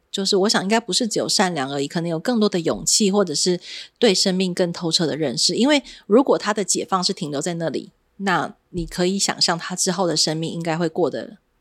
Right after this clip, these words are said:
更扎实、更踏实吧，这样。嗯，我自己觉得啦，所以我也觉得那个点有，很有趣，但是也很有这个编剧的风格。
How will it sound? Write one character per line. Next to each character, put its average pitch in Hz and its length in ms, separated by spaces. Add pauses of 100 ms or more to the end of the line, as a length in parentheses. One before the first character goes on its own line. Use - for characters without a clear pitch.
(140)
更 170 260
扎 165 280
实、 - 260
更 170 180
踏 151 240
实 - 220
吧， - 320
这 - 80
样。 - 140 (220)
嗯， 156 140
我 175 140
自 320 120
己 208 140
觉 139 160
得 - 160
啦， 78 100
所 - 160
以 185 80 (280)
我 277 100
也 247 60
觉 - 100
得 165 60
那 202 100
个 202 100
点 117 240 (120)
有， 165 160
很 196 180
有 226 180
趣， 196 280
但 196 180
是 196 140
也 117 560 (840)
很 196 160
有 196 140
这 185 100
个 180 60
编 170 180
剧 180 160
的 170 120
风 160 280
格。 - 240